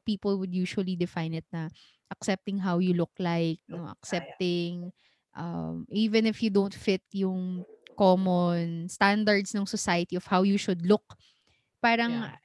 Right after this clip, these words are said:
Speaker 1: yung sinabi mo nga, Andrea, na there are so many other definitions coming out. Parang ako, I think dun pa rin ako mas, I think it's
Speaker 2: Yeah,
Speaker 1: something
Speaker 2: yeah, yeah.
Speaker 1: more common, oo.
Speaker 2: Whi-, yeah, which, which, I mean, I'm sure a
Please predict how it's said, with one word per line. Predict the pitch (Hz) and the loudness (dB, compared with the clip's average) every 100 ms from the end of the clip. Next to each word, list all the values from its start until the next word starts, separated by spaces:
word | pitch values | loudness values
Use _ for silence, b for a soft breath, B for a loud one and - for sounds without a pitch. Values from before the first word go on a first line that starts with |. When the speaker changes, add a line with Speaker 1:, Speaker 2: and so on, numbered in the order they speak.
| - | -6
Speaker 1:
yung | 240 | -6
sinabi | 254 262 247 240 | 0 0 2 0
mo | 240 | 0
nga, | 208 | -2
Andrea, | 214 202 | -2 -2
na | 202 202 | -4 -2
there | 196 - | -4 -2
are | 196 | -6
so | 202 196 | -4 -4
many | 196 196 185 | -2 -4 -4
other | 180 180 180 180 190 196 _ _ _ | -4 -4 -4 -6 -8 -12 _ _ _
definitions | 202 208 220 208 233 214 | -2 4 6 4 2 0
coming | - 190 185 - | 0 0 0 -2
out. | 151 - | -6 0
Parang | 254 269 262 | 2 4 6
ako, | 254 | 6
I | 247 | 6
think | 247 254 - _ - | 4 0 -2 _ -14
dun | 185 180 233 240 | -2 4 4 6
pa | 247 226 | 4 4
rin | 220 | 2
ako | 196 202 196 | 0 0 0
mas, | 220 214 214 - - _ _ _ _ - | 2 0 -4 -10 -14 _ _ _ _ -2
I | 262 | 0
think | 415 285 | 0 -4
it's | - 311 | 0 2
Speaker 2:
Yeah, | |
Speaker 1:
something | 262 254 254 | 4 4 4
Speaker 2:
yeah, | 247 | 4
yeah. | |
Speaker 1:
more | 233 220 214 - | 4 4 0 4
common, | 226 214 208 185 170 180 - | 6 6 4 2 0 -4 -2
oo. | 185 - 185 190 | -2 -2 -4 -4
Speaker 2:
Whi-, | 277 285 - | 0 0 2
yeah, | 254 214 | 2 4
which, | 453 - 311 | 2 2 0
which, | 427 494 - - | 2 0 -4 0
I | 294 311 | 0 0
mean, | 320 285 - - | -4 -6 -6 -4
I'm | 262 269 262 | -4 -6 -8
sure | 247 - 294 285 | -10 -8 -6 -4
a | 214 | -4